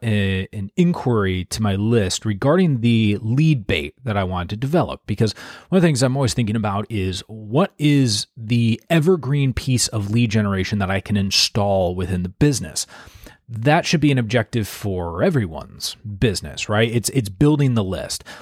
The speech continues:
The way that I talk about it is building the future bank. That's, that's my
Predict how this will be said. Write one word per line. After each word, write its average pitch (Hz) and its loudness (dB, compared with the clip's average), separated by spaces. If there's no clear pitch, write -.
The 135 2
way 143 4
that 135 0
I 151 2
talk - -2
about 85 -8
it 90 -10
is 107 -2
building 143 2
the 110 2
future - -4
bank. - -14
That's, 123 0
that's - -2
my 104 0